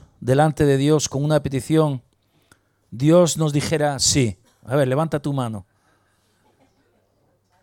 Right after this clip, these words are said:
Vale, hay algunos que no levantan la mano y, y, y tampoco están muy equivocados. Ahora vamos a,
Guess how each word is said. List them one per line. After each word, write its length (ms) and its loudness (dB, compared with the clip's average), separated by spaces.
Vale, 600 -2
hay 240 -2
algunos 380 -2
que 100 -6
no 80 -6
levantan 340 -4
la 80 -6
mano 340 -6
y, 100 -12
y, 600 -6
y 60 -10
tampoco 380 -2
están 200 -2
muy 160 -2
equivocados. 600 -4
Ahora 340 0
vamos 380 -4
a, 240 -4